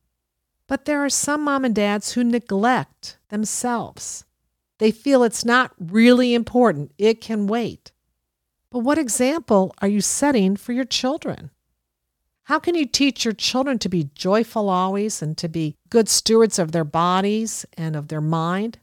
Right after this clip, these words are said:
if you're not doing that for yourself? On my website, Raising Christian Kids, I have a free resource titled Becoming a Better You,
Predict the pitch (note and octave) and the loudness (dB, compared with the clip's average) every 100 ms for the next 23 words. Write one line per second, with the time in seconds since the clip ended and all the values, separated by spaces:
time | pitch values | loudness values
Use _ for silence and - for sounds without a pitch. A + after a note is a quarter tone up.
0 | _ _ - F#3+ - B3 A#3+ G3+ G3 G3+ | _ _ -10 -8 -4 -2 -2 -2 0 2
1 | G3 F3+ C#3+ E3+ D#3+ - E3+ A2+ C#3+ - | 2 -2 -4 -6 -4 -4 -6 -8 -12 -20
2 | _ _ _ _ _ _ _ _ _ - | _ _ _ _ _ _ _ _ _ -6
3 | G#3 G#3+ A3+ C4 - G#3 F3+ F3 F#3 F3 | 0 2 4 2 0 -2 -2 0 0 2
4 | F3+ F#3+ E3+ - E3 - G3 D#3 F#3 G3 | -2 0 -2 0 -2 0 0 2 0 0
5 | G3 - - C#4 C#4+ A#3 A3+ - F3 D#3+ | -2 -4 -2 -2 0 -2 -2 -2 -2 -4
6 | - F#3 E3 D#3 E3+ - E3+ - A3+ A#3+ | -4 -4 -2 -2 -6 -16 -16 -6 -2 0
7 | C#4+ B3 A3 G#3+ G#3+ A#3+ D4+ C3+ C3 | 0 2 2 2 2 2 4 2 -2